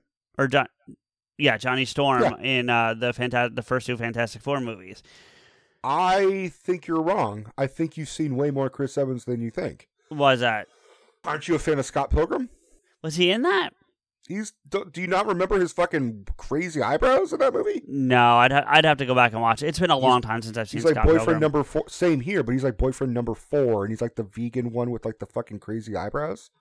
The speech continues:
Speaker 1: Okay, I remember that, that per-, I remember that character, but I don't remember. Like, I can't visualize it to say, "Yes, that's Chris Evans," but
Speaker 2: I'm pretty sure he was also, like, a voice in, like, the Ninja Turtles flick, the animated one.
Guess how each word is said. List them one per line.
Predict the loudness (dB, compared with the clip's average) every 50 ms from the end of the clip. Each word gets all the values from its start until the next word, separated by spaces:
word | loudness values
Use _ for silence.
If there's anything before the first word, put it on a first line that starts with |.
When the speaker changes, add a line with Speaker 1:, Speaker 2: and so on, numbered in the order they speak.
| _ -2
Speaker 1:
Okay, | 0 0 0
I | 0 2 2
remember | 4 4 4 4 4 4 4
that, | 2 2 0 -2 -2
that | -2 -2 -2 -2 -6
per-, | -8 -6 -6 0 2
I | 2 2
remember | 2 0 -2 0 -2
that | -2 -2 -4
character, | -4 2 4 4 4 4 2 0 -2 0
but | 2
I | 2
don't | 2 2 0
remember. | -4 -6 -4 -4 -4 -4 -4 -2
Like, | -2 -2 -2
I | -4
can't | -2 0 0 0 0 0
visualize | -2 -4 -2 -2 2 6 6 6 6 6
it | -2 -8
to | -10 -8
say, | -6 -4 -2 -2
"Yes, | -2 -2 -4 -6
that's | -10 -12 -10
Chris | -10 -12 -8 -8
Evans," | -8 -8 -8 -10 -16 -18 -12
but | _ -6 -6 -6 -6 _ _
Speaker 2:
I'm | -2 0 0 0 -2
pretty | -4 -6 -4 -4 -2 -2 -2
sure | -6 -6 -4 -4 -4 -4
he | -4 -4 -4
was | -4 -4 -4
also, | -2 0 0 0 0 -2 -4 -4 -2
like, | 0 0 0 -2 -2 -4 -8
a | -6 -6 -6 -6
voice | -6 -4 -4 -2 -2 -2 -4 -6 -10 -16 -14
in, | -10 -10 -8 -8 -8 -10 -10 -12 -12 -10
like, | -10 -10 -10 -10
the | -12
Ninja | -12 -10 -12 -12 -12 -14
Turtles | -10 -6 -4 -4 -4 -6 -8
flick, | -8 -8 -8 -8 -10 -14 -20 _ _ _ _ _ _
the | -6 -6 -4 -4 -4
animated | -2 -2 -2 0 0 -2 -2
one. | -2 -4 -4 -4 -4 -6 -10 -16